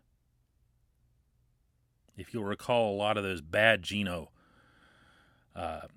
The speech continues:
sightings that we've seen in recent years where he would just cost the Penguins a game by doing something incredibly dumb.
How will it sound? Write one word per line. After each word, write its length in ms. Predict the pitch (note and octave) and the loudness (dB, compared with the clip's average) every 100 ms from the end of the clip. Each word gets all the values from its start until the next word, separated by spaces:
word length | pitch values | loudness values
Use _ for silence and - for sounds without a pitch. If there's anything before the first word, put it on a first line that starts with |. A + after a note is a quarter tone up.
| - - | -20 -10
sightings 520 | - - A#2 G2+ F2+ | -2 4 4 2 -2
that 100 | G2 | -4
we've 180 | F#2 F2+ | -2 -2
seen 240 | - A2 | -2 0
in 160 | G2 E2+ | -2 -2
recent 320 | F#2+ F2 F2+ | -4 -4 -4
years 260 | F#2 F#2+ E2+ | -2 -2 -2
where 140 | E2 | -6
he 100 | F#2 | -6
would 160 | F#2 E2 | -6 -8
just 300 | - - - | -10 -12 -10
cost 500 | - G#2+ A2 G2+ - | -8 -2 0 0 -4
the 80 | E2+ | -10
Penguins 460 | - G2 F2+ D#2+ | -10 -8 -8 -8
a 40 | D2 | -8
game 400 | D2 F2 E2+ D#2 | -6 -6 -6 -10
by 200 | - D2 | -10 -10
doing 240 | - F2+ D#2 | -10 -10 -8
something 360 | - F2 - | -8 -8 -10
incredibly 600 | D#2 D2+ - F#2 E2 D#2+ | -12 -12 -6 -6 -6 -10
dumb. 320 | D2+ D#2+ C#2+ | -10 -10 -10